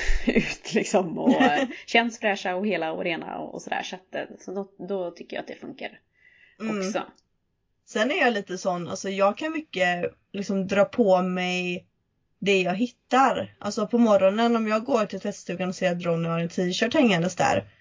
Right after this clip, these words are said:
Speaker 2: så kan jag mycket väl bara ta hans t-shirt och sen går jag ut och går.
Speaker 1: Mm.
Speaker 2: Eh, det är inte så noga. Det behöver liksom inte vara de snajdigaste träningskläderna, även om det är väldigt snyggt med träningskläder.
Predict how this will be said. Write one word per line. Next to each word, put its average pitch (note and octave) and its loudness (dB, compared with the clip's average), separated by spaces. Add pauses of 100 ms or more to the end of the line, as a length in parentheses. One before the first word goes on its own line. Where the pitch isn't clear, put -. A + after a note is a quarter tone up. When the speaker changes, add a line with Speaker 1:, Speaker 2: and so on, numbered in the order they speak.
(360)
Speaker 2:
så - -10
kan D4+ 4
jag F#3+ 2
mycket F#3 -6
väl - -4
bara D#3 -6
ta - -10
hans C3+ -6
t-shirt - 0
och C#4 2
sen G3 0
går G3 -2
jag F#3 2
ut D#3 -4
och E3+ -6
går. F3 0
Speaker 1:
Mm. G3 6 (960)
Speaker 2:
Eh, F#3+ -6
det A3+ 4
är D#4 4
inte D#4 -2
så F#3 -6
noga. A3+ 2
Det B3+ 2
behöver B3+ 6
liksom D4+ 0
inte G#3+ 0
vara G#3 0
de E4 0
snajdigaste G#3 0
träningskläderna, E3+ -2
även D#3 -2
om E3 0
det F3+ 0
är F3 2
väldigt E3+ 0
snyggt - -4
med C#4 2
träningskläder. - 0